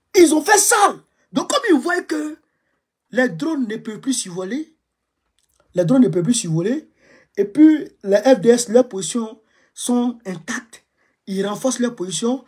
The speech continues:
et puis les terreaux, terreaux ne peuvent plus rentrer, donc ça les mélange.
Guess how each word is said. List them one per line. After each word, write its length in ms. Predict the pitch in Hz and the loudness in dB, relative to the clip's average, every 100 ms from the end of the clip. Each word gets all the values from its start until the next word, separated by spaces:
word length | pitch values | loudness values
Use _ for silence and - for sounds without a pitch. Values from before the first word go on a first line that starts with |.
| _ _ _ - | _ _ _ -4
et 120 | 196 | -4
puis 360 | - 277 302 - | 2 4 4 -2
les 220 | 175 175 | -4 -4
terreaux, 240 | - 226 254 | -4 -2 -2
terreaux 260 | 247 240 | -2 -2
ne 80 | 196 | -2
peuvent 220 | 160 185 | 0 -2
plus 200 | - 247 | 0 -2
rentrer, 440 | 185 165 220 240 - _ _ | -2 -6 -4 -4 -6 _ _
donc 180 | 156 233 | 0 0
ça 160 | - 151 | 0 -6
les 100 | 143 | -6
mélange. 720 | 147 151 147 131 - - - | -4 -2 -4 -6 -12 -20 -20